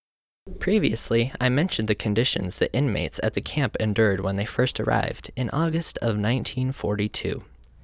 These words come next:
One resident, Taikuchi Fuji, wrote in his diary about the sewage conditions the internees had to face.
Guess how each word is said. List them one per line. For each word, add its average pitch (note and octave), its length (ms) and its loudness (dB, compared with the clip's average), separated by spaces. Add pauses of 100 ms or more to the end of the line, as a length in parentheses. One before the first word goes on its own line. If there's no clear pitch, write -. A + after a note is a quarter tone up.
(760)
One E3 200 4
resident, G#2 520 4
Taikuchi G#2 540 2
Fuji, A2 460 2
wrote A2+ 260 4
in D#3 120 2
his D#3 240 0
diary G#2+ 640 4
about A2+ 260 0
the - 100 -2
sewage - 440 2
conditions G2+ 640 0
the G2+ 180 -2
internees G2 500 -2
had - 220 -6
to - 60 -4
face. - 460 -6